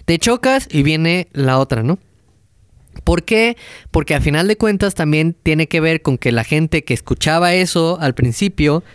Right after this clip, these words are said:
o cuando era de tu agrado, pues ya no lo es, ¿no? Ya eres mayor, escuchas otras cosas,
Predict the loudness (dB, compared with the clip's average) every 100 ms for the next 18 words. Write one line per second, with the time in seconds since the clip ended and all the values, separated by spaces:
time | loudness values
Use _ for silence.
0 | -10 -4 -2 0 0 2 0 0 0 0
1 | 0 0 -4 _ -4 -2 0 0 0 0
2 | -4 -10 _ _ -2 0 -2 _ _ _
3 | _ _ -4 -2 0 0 0 0 0 0
4 | 0 -4 -10 -16 -6 -2 -2 0 0 0
5 | -2 0 0 0 -2 -2